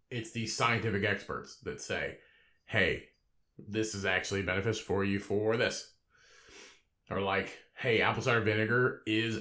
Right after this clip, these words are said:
actually fucking incredibly good for you. We should all drink apple cider vinegar in the mornings."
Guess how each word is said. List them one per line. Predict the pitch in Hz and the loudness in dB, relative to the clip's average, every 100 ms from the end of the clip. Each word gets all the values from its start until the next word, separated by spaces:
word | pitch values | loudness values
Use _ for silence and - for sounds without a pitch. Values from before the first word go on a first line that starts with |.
| - | 0
actually | 104 104 101 113 117 | 2 2 2 0 0
fucking | 107 117 113 104 101 | 0 0 0 0 -2
incredibly | 104 101 110 113 113 | -2 2 2 4 2
good | 113 113 | 0 0
for | 123 | 2
you. | 131 139 | 2 2
We | 113 | 2
should | 110 110 - | 0 -2 -2
all | 117 120 120 113 | 0 2 4 2
drink | 110 107 98 | 0 0 0
apple | 98 101 | -2 0
cider | 101 98 | 0 0
vinegar | 104 104 98 92 92 - - _ _ _ _ _ _ - | 0 0 0 0 -2 -4 -20 _ _ _ _ _ _ -4
in | 180 156 | 2 2
the | |
mornings." | 123 101 62 - - | 2 0 -2 -8 -12